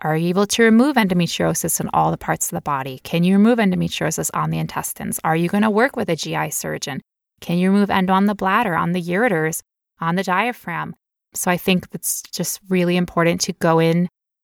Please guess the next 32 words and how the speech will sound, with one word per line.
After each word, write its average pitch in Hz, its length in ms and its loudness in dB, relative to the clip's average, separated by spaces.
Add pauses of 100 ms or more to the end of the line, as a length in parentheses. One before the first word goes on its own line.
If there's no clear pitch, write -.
(260)
to 226 160 2
the 240 120 0
surgery 247 580 0
knowing 170 760 4
fully 180 640 -2
the 175 140 -6
doctor's 165 500 -4
skills 226 720 -2
and 165 160 -2
if - 120 -6
the 180 100 -6
doctor 165 360 -4
has 165 320 -4
any 160 240 -4 (340)
limitations 165 1000 -2 (140)
or 170 160 2
not, 156 420 0
so - 140 -4
we 175 80 -6
can 170 240 -6
make 160 240 -6
an 185 100 -8 (100)
informed 180 580 0
decision 185 460 -2
about 170 240 0
whether 165 220 -2
or 165 60 -2
not 156 160 0
we 170 60 -4
wanna 156 220 -4
proceed - 460 -6
forward 190 560 2